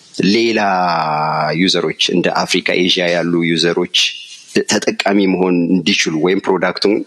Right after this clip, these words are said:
ለነሱ እንዲሆን ማድረግ የሚችል ወይም ለነሱ ስፔሲፊክ የሚሆኑ ፕሮዳክቶችን ፎከስ አድርጎ የሚሰራ ትልቅ ኦርጋናይዜሽን ነው። ብዙ ፕሮዳክቶች አሉት እዛ በውስጡ። እ፣ አንድ ፕሮዳክት maybe very known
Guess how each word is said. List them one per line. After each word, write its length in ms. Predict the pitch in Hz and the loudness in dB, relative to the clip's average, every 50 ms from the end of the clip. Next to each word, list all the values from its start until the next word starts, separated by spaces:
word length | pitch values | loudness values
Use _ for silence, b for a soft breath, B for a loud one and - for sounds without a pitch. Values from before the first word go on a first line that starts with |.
| - - | 0 0
ለነሱ 420 | 98 98 95 98 98 98 95 - - 104 | 2 2 4 2 2 2 0 0 0 0
እንዲሆን 380 | 98 90 90 98 90 98 90 87 | 0 2 0 0 0 2 0 2
ማድረግ 320 | 90 90 85 98 92 82 | 0 0 0 -2 -2 0
የሚችል 260 | 87 82 80 - 85 | 0 -2 -2 0 0
ወይም 180 | 98 113 120 107 | 0 2 2 2
ለነሱ 440 | 104 101 104 104 104 101 - - - 131 113 - | 2 2 2 2 2 2 0 0 -2 -2 0 0
ስፔሲፊክ 500 | - - - - - - - 101 - - - B B B B B B B B B - | 0 0 0 0 0 0 -2 -4 -4 -4 -8 B B B B B B B B B -2
የሚሆኑ 400 | 90 104 104 104 104 101 98 98 92 | 0 2 2 2 2 2 2 2 0
ፕሮዳክቶችን 760 | - - 92 85 87 87 82 - - 90 - - - - - 214 214 B B B B B | 0 0 -2 0 0 -2 -2 -2 -2 -2 -2 0 0 0 0 0 -2 B B B B B
ፎከስ 300 | - - 208 - - - 202 | -2 -2 0 0 0 0 0
አድርጎ 260 | - 82 90 85 - | 0 0 0 0 0
የሚሰራ 440 | 90 82 85 87 82 - 87 82 85 | 2 2 2 2 2 0 0 0 0
ትልቅ 300 | 90 - 92 90 87 85 - | 0 0 0 0 0 0 0
ኦርጋናይዜሽን 680 | 85 78 80 90 87 85 82 82 85 85 - - 98 104 | 0 0 0 0 0 2 2 2 0 0 0 0 0 0
ነው። 120 | - 226 226 B B B B B B _ - | 0 -2 -4 B B B B B B _ 0
ብዙ 160 | 131 135 135 139 127 113 - | 2 2 2 2 0 0 0
ፕሮዳክቶች 560 | - - 104 95 90 101 - - - - - - | 0 0 0 0 0 -2 -2 -2 -2 0 0 -2
አሉት 260 | 80 80 82 82 - | -2 -2 -2 -2 0
እዛ 140 | 85 78 85 82 | 0 0 0 -2
በውስጡ። 360 | 80 - 78 80 80 - - - - 185 B B B B B B B - | -2 -2 -2 0 0 0 0 -2 -2 -4 B B B B B B B -4
እ፣ 120 | 82 90 92 85 85 - | -2 0 0 0 0 0
አንድ 200 | 95 104 101 95 101 | 0 0 0 0 0
ፕሮዳክት 420 | - - 98 90 90 90 - - - | 0 0 0 0 0 -2 -2 0 0
maybe 280 | 90 90 90 87 87 80 | 2 2 2 2 0 0
very 260 | 85 92 90 90 87 85 | 0 0 2 2 0 0
known 280 | 80 85 82 87 107 | 0 0 2 2 0